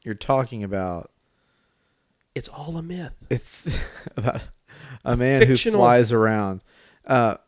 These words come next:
Speaker 1: one of the things, okay, this is, this is a little bit of a side tangent, but I bring it up every year with my wife and anybody who will listen to me. Um, the,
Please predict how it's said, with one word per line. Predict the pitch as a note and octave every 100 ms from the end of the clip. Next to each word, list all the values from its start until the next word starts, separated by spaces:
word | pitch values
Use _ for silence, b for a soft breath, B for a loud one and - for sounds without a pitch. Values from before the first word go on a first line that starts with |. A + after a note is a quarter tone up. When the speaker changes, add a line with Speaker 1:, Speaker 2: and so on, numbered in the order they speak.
| _
Speaker 1:
one | B2+ D#3
of | D3+
the | C3+
things, | - B2+ A#2+ A2+ - _ -
okay, | A2+ F#2+ -
this | A#2 -
is, | A2+ G#2 B2+
this | A#2
is | A#2
a | G#2
little | G#2 G2+
bit | G2
of | F#2
a |
side | - F#2+ F#2 F2+
tangent, | G2+ F2+ F2 F2+ E2+ _ -
but | G#2+ F#2+ F2 - _ _ A2
I |
bring | G#2+ A#2 B2
it | G#2+
up | G#2
every | G#2+ G2 G2
year | F#2+ F#2 - -
with | A2 -
my | F2+
wife | F2 F2 F2+ F2+ - _
and | G2+ F2+
anybody | A#2 A#2 G2+ F#2+
who | F2+ G2
will | F2
listen | F2 - F2
to | F2
me. | E2 D#2+ b b b b b b b b -
Um, | G#2+ G2 F2 - _ _
the, | A2+ A#2